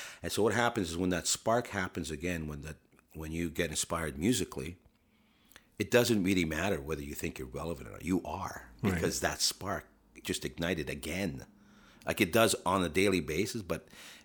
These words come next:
Speaker 1: again. And so that means, and you start becoming creative, and you wanna play, and you wanna get out there and perform, and you wanna write songs, and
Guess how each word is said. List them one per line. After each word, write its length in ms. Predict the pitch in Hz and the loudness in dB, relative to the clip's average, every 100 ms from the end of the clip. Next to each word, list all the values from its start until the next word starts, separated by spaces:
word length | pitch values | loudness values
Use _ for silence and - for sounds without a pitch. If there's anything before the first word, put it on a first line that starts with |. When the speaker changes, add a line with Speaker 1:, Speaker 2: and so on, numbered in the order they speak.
| _ | _
Speaker 1:
again. 500 | 73 73 104 107 69 - - _ - | -8 0 2 2 -2 -12 -20 _ -12
And 120 | 76 | -2
so 200 | - 85 | 0 4
that 200 | 92 95 | 2 2
means, 360 | 87 80 78 | -2 -2 -6
and 300 | - 82 85 - | -4 -2 -2 -4
you 80 | 85 | -6
start 320 | - 85 80 | -4 -4 -4
becoming 340 | - - 71 69 | -6 -8 -10 -10
creative, 480 | - 82 101 85 69 | -2 4 4 4 -2
and 100 | 69 | -8
you 100 | 73 | -4
wanna 200 | 80 71 | -4 -6
play, 400 | - 104 95 80 | 0 2 4 2
and 100 | 71 | -2
you 60 | |
wanna 160 | 73 73 | -6 -6
get 140 | 76 | -2
out 160 | 85 92 | -2 -2
there 80 | 85 | -4
and 80 | 80 | -6
perform, 440 | 73 - 92 90 | -10 -2 0 0
and 80 | 76 | -2
you 40 | |
wanna 140 | 69 67 | -6 -2
write 280 | 76 92 - | 0 0 0
songs, 460 | 90 85 80 78 | -4 -4 -6 -6
and 120 | 69 | -8